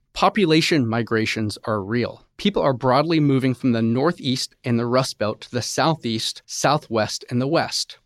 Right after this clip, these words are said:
These rising populations, in combination with rising income, tend to lead to accelerating rent growth. But keep in mind, people are moving to these areas because they have a combination of cheaper cost of living and or greater job creation. However, it's not only population migrations that are influencing demand for apartments,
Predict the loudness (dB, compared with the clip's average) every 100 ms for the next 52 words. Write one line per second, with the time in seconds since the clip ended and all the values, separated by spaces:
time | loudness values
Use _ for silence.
0 | 0 0 2 2 4 2 2 0 0 2
1 | 2 2 -2 -4 -4 -6 0 2 4 2
2 | 0 -4 -2 0 2 2 0 0 0 0
3 | -4 -6 -8 0 2 2 0 0 0 -2
4 | -2 -4 0 2 4 2 2 0 -2 -2
5 | -4 -6 -6 -18 _ -12 -2 -2 0 2
6 | 4 4 4 2 -2 -4 -2 2 4 4
7 | 4 4 2 0 -2 -4 -2 -2 0 -2
8 | -4 -6 -2 0 0 2 2 0 0 0
9 | 2 2 0 -2 -6 -8 -8 -2 -4 0
10 | 0 0 -2 -2 -2 2 0 -2 2 4
11 | 4 4 2 2 2 2 2 2 0 0
12 | -2 -2 -2 -6 -10 -18 -6 2 4 4
13 | 2 -4 -6 -2 2 4 4 2 0 -2
14 | 0 0 0 0 -2 -2 -2 -4 -4 -6
15 | -4 -4 -2 -4 -2 -2 0 -2 -6 -4
16 | -4 -4 -6 -10 -4 -2 -2 -6 -12 -14